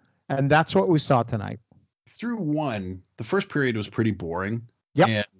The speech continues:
Speaker 2: I, I, I actually thought this could go, well, obviously one of two ways, but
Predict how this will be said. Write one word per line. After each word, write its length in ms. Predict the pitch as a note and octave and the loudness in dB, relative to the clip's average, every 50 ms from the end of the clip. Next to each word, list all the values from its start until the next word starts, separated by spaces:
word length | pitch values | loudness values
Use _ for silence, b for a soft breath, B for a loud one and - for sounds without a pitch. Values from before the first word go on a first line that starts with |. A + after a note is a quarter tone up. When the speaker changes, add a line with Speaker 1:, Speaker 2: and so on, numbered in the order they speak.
| _ _ - | _ _ -2
Speaker 2:
I, 140 | B2 D3 C#3 - | -2 -2 0 0
I, 140 | C#3 C3 - - | -2 0 0 0
I 80 | C#3+ D3 - C#3 | -2 0 2 2
actually 280 | C#3+ C#3+ - - D3+ C3+ | 0 0 0 0 -2 -2
thought 360 | C3 - A#2+ A#2 A2 - - | 0 0 -2 -2 -2 -4 -4
this 120 | - C3 - | -4 -4 -2
could 180 | - C#3 B2+ A#2+ | -2 -2 -2 0
go, 320 | C#3 B2 B2 A#2+ A2+ A#2 - _ _ - | 2 2 2 0 0 -4 -8 _ _ -6
well, 160 | G#2 F2+ - - - - - | -6 -6 -6 -8 -12 -6 -2
obviously 420 | A2 G#2+ G2 F#2+ F#2+ - - F#2+ | -2 0 0 -2 -4 -4 -6 -4
one 180 | E2+ E2+ F#2 F2 | -4 -4 -4 -4
of 100 | E2+ - | -6 -4
two 160 | - - A2 | -2 0 0
ways, 360 | F#2+ G2 F#2 F2 E2 E2+ - | 0 0 0 -2 -2 -4 -6
but 340 | - - G#2 F#2+ F#2 F2+ | -6 -2 0 0 0 -2